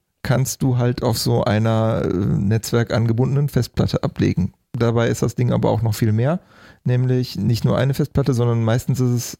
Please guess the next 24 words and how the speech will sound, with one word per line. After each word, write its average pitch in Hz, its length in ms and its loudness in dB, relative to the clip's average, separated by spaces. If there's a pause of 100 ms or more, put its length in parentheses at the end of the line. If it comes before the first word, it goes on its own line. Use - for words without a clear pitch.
in 110 140 2
den, 107 220 2
in 113 100 -2
der 107 120 4
sinnvollen 135 520 0
Ausbaustufe, 131 600 0
so 110 140 2
wie 110 60 2
ich 123 140 0
das - 160 2
jetzt 143 140 0
empfehlen 123 460 2
würde, 117 320 2 (420)
mehrere 139 380 2
Festplatten, 135 600 0
die 117 80 2
das 120 200 0
auch 110 140 0
vertragen 123 460 2
können, 123 260 0
wenn 113 140 2
mal 113 180 0
einer 113 300 2
ausfällt. - 580 0